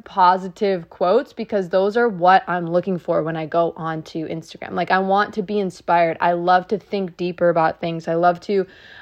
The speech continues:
um, you know, have a quote and be like, "Oh, what does that mean?" And, and, like, how do I apply that to my life? And, like, is this something I resonate with? And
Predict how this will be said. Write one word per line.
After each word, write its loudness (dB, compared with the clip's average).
um, 2
you -2
know, -4
have 2
a 4
quote 4
and -4
be 0
like, 0
"Oh, -12
what -2
does 0
that 2
mean?" -2
And, -4
and, 0
like, 0
how 2
do 6
I 8
apply 0
that 2
to -12
my -4
life? 2
And, -4
like, -6
is -2
this -4
something -2
I 2
resonate 2
with? 0
And -4